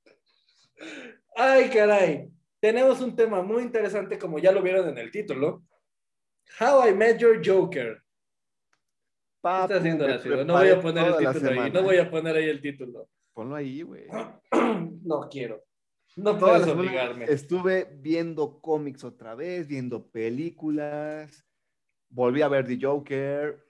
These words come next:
Speaker 2: este, Dark Knight. No, no, o sea, me preparé, me preparé, papu, me preparé. Pero, Diego,
Speaker 1: Tenemos
Speaker 2: antes de que
Speaker 1: todo
Speaker 2: hablemos de
Speaker 1: fresco.
Speaker 2: este tema, ¿qué tenemos?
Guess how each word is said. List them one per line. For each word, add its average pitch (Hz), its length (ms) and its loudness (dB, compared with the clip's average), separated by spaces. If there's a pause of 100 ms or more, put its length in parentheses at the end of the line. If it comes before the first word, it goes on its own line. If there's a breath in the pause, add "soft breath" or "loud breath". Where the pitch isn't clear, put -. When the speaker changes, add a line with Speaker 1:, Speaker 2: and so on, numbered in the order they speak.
(560)
Speaker 2:
este, 123 400 -8
Dark 123 180 -4
Knight. 143 300 -4
No, 170 220 -4
no, 123 80 -6
o 107 80 -14
sea, 131 140 -14
me 143 120 -4
preparé, 143 420 2
me 135 140 0
preparé, 160 380 2
papu, 120 300 -6
me 117 140 -12
preparé. 135 360 -4
Pero, 147 260 2
Diego, 165 240 6
Speaker 1:
Tenemos - 180 4
Speaker 2:
antes 262 180 4
de - 60 -2
que - 40 -4
Speaker 1:
todo 262 140 4
Speaker 2:
hablemos 214 220 2
de 214 60 4
Speaker 1:
fresco. 180 240 0
Speaker 2:
este 143 180 -8
tema, 147 380 -10 (600)
¿qué 151 120 -4
tenemos? 180 680 -2